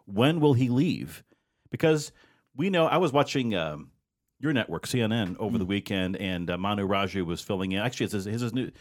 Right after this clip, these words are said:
Speaker 1: his new show is taking over for, for Abby Phillip on the, I guess, Inside Politics,
Speaker 2: Yeah.
Speaker 1: uh, on Sunday morning. Anyway, he had on the Associated Press White House reporter, <laughs> and who said, it was really candid of, of her saying, you know, "McConnell is just so darn disciplined.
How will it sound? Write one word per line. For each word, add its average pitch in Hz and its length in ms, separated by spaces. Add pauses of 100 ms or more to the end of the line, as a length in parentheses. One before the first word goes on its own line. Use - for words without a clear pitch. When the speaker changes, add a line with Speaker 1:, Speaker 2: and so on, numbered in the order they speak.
(120)
Speaker 1:
his 147 180
new 139 140
show 82 300
is 87 200 (280)
taking 107 240
over 95 140 (100)
for, - 80
for 107 100
Abby 107 240
Phillip 101 460
on 85 160
the, 82 280
I - 40
guess, - 160
Inside 98 340
Politics, 92 480
Speaker 2:
Yeah. 113 200
Speaker 1:
uh, 82 40 (440)
on 92 100
Sunday 98 260
morning. 113 260 (360)
Anyway, 135 480
he 147 140
had 131 120
on 117 160
the 98 120
Associated 110 460
Press 120 240
White 101 160
House 95 220
reporter, 101 460
<laughs> - 160
and 127 240
who 156 100
said, 127 380 (320)
it - 40
was 139 120
really 127 200
candid 123 460
of, 98 140
of 107 140
her 131 180
saying, 113 260
you 113 80
know, 120 260 (300)
"McConnell 160 560
is 98 180
just 117 220
so 131 180
darn 107 420
disciplined. 80 640